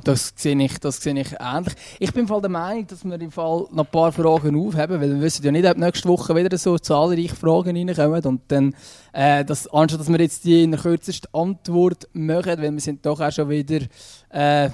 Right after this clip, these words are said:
bei einer Stunde fünfzehn, ich glaub, irgendwann hat man dann auch genug gehört von, von uns für diese Woche. Ähm, und ich glaub, dann die ganz grossen Fragen, wie zum Beispiel Regeländerungen oder Modusänderungen und so weiter,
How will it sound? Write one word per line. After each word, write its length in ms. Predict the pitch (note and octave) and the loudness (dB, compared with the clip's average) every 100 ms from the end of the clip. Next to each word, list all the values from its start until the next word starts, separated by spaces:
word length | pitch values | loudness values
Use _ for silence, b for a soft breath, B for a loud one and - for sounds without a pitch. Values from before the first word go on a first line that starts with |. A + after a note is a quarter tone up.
| - | -8
bei 240 | D3 D3+ | -6 -4
einer 220 | C3+ D#3 D3 | -2 -2 -2
Stunde 300 | - C#3+ - | -4 -6 -4
fünfzehn, 520 | D#3 C3+ - D#3+ D3 | -6 -6 -6 -4 -4
ich 100 | - | -8
glaub, 380 | C#3 C3 C3+ - - b b | -6 -4 -4 -6 -12 b b
irgendwann 560 | - D3+ D#3+ C#3 D3 D#3 | 0 4 4 4 4 4
hat 160 | D#3+ - | 0 0
man 80 | |
dann 120 | D3+ D#3+ | 0 0
auch 100 | - | 2
genug 260 | F3 G3+ | 4 6
gehört 240 | G3+ G#3 - | 4 2 0
von, 360 | G3+ G3 G3+ - | -6 -4 -6 -12
von 260 | E3+ G3+ A3 | -2 0 2
uns 420 | F#3+ A3+ - - | 4 4 2 -8
für 160 | - F#3 | -2 0
diese 200 | G#3 G3+ | 2 4
Woche. 380 | F3+ - - A3+ B B B - | 4 2 -6 -6 B B B 0
Ähm, 240 | D3 D#3 | 2 2
und 140 | D#3 D3 | 0 -4
ich 100 | - | 0
glaub, 220 | E3+ - | 0 0
dann 100 | D#3+ | -4
die 80 | D#3+ | 4
ganz 320 | E3+ F#3+ - | 4 2 2
grossen 460 | F#3 G3 - A3+ - | 4 4 2 -6 -8
Fragen, 540 | - E3+ E3 F3+ F3+ | -8 -2 0 0 0
wie 80 | F3 | -2
zum 160 | - F3 | -2 -6
Beispiel 300 | - E3+ D3+ | -4 -4 -2
Regeländerungen 1120 | D#3 F#3+ F#3 E3 E3 E3+ F3+ E3+ D#3+ E3 D#3+ | -4 -4 -6 -6 -6 -6 -8 -8 -6 -6 -6
oder 260 | D3 D3 C#3+ | -6 -8 -6
Modusänderungen 1300 | D3 D#3 F3+ F3+ E3 - D#3 F3 E3+ E3+ E3+ E3 D#3 | -6 -6 -6 -10 -18 -8 -6 -6 -6 -6 -2 -2 -4
und 160 | D3+ | -4
so 120 | D#3+ D3+ | -4 -2
weiter, 260 | D#3+ E3+ | -2 -6